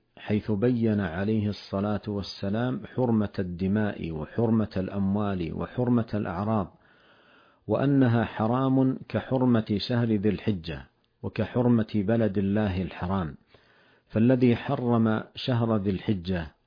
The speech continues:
والذي حرم البلد الحرام هو الذي حرم الأموال والأعراض والدماء.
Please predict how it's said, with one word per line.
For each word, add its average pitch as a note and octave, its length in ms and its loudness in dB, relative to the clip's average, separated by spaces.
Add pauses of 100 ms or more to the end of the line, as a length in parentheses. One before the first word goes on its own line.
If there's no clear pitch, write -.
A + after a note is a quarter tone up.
(120)
والذي A2 420 2
حرم G#2+ 720 -2 (160)
البلد A2 460 2
الحرام A2+ 560 -2 (580)
هو C#3 220 2
الذي C#3 420 4
حرم G#2+ 500 2
الأموال G#2 640 0
والأعراض F#2+ 680 -2
والدماء. F2 640 -4